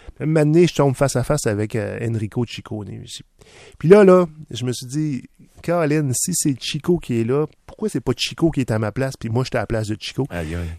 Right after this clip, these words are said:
Speaker 1: Puis, euh, mais ça, c'est des moments, c'est ça. C'est, c'est des hauts, c'est des bas, c'est des hauts, c'est des bas.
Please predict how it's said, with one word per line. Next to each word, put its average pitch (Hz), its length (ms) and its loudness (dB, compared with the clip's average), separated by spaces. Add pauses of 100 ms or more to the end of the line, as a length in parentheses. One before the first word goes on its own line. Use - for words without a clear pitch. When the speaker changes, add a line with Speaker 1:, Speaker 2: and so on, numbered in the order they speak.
Speaker 1:
Puis, 151 340 10
euh, 131 320 10 (880)
mais 127 60 0
ça, 175 160 4
c'est 160 120 8
des 131 120 8
moments, 123 380 6
c'est - 140 -2
ça. 143 180 0
C'est, 135 200 2
c'est 156 160 4
des 151 240 10
hauts, 147 180 8
c'est 151 140 2
des 131 160 6
bas, 120 200 0
c'est 131 120 -10
des 131 120 0
hauts, 139 120 -2
c'est 135 120 -8
des 123 120 0
bas. 120 140 -2